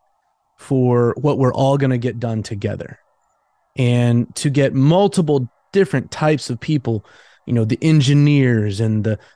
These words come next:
the bean counters and the salespeople and the agents who talk to customers, to get all those disparate types of people working in concert together towards a common goal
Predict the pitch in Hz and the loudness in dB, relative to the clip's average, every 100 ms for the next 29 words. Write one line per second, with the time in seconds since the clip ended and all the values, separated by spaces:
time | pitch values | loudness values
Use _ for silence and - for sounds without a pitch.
0 | _ 131 113 156 151 151 127 135 123 117 | _ -2 0 2 4 4 2 2 2 2
1 | 110 107 123 117 117 117 - 160 143 131 | 0 -2 0 0 2 0 0 2 2 0
2 | 123 - 135 123 120 113 110 113 117 117 | -4 -8 -6 -4 -4 -4 -2 -2 -2 -4
3 | - _ _ _ 165 160 147 127 123 - | -8 _ _ _ 0 4 4 2 0 -2
4 | 127 120 127 120 147 131 123 - - - | -6 -2 -2 -2 0 0 0 -4 -12 -12
5 | - 139 165 226 202 180 123 131 170 - | -2 0 2 4 4 2 2 0 0 2
6 | 165 139 - - 175 - - 131 - 175 | 2 0 -2 -4 -2 -2 -4 -10 -8 -6
7 | 147 123 110 - - - 131 165 170 139 | -2 -2 -2 -6 -20 -2 0 2 2 2
8 | 123 - 139 156 139 139 - 131 120 135 | 2 0 -2 -2 -2 -4 -4 -4 0 2
9 | 123 110 - 117 120 - 139 143 139 131 | 0 -4 -6 -4 -6 -6 -2 0 0 0
10 | 120 135 131 107 101 | 0 2 2 0 -4